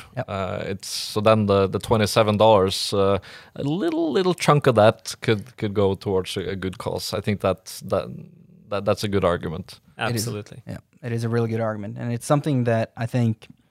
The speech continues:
Speaker 1: for a lot of the culture that's coming up now, I think, uh, the younger people are a little bit more aware of what's going on around the world. And, um, I think it's beautiful to see that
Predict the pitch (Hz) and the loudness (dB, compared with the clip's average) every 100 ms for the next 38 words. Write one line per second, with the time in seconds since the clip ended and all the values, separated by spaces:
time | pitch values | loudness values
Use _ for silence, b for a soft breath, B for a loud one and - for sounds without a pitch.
0 | b b b b - 113 110 113 113 113 | b b b b -2 0 2 4 4 2
1 | 110 - 123 - 160 - 127 117 - - | -4 -10 -8 2 2 4 0 0 -4 -2
2 | 117 113 110 - 120 117 117 120 120 _ | 0 2 0 -2 -2 -2 -2 -2 -4 _
3 | _ 123 117 113 104 69 58 92 123 120 | _ 0 2 2 0 -4 -8 -6 -2 -2
4 | 131 127 123 107 107 - 104 - 135 139 | -2 -6 -4 -4 -2 -4 -6 -4 -2 -2
5 | 101 135 123 117 120 131 110 120 107 - | 2 2 4 4 2 2 -2 -4 -6 -2
6 | 113 110 110 107 104 104 98 98 120 131 | 0 0 0 -2 -2 -4 -4 -4 -4 -4
7 | - - _ _ - 117 113 110 107 98 | -4 -8 _ _ -6 -2 -2 -2 -4 -6
8 | - _ _ - 50 50 50 50 _ _ | -14 _ _ -14 -12 -12 -14 -18 _ _
9 | - 117 123 113 - - 123 120 - 110 | -8 0 0 0 -6 0 0 0 -2 -4
10 | 113 - - 123 113 110 110 107 | -4 -6 -4 -2 -2 0 0 -2